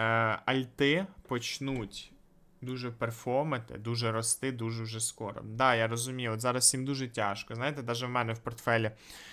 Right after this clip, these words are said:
деякі альткоїни в просадці були, чи, можливо, є, це надо зараз глянути.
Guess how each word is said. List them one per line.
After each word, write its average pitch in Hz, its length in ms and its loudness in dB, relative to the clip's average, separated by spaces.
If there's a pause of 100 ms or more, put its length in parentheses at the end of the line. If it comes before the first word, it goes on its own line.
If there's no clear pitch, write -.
(160)
деякі 120 360 4
альткоїни 123 540 0
в 113 80 -8
просадці 113 680 -2
були, 117 640 0
чи, 117 140 -8
можливо, 120 460 -4
є, 107 360 -6
це - 120 -12
надо 104 260 -10
зараз 104 300 -8
глянути. 110 420 -8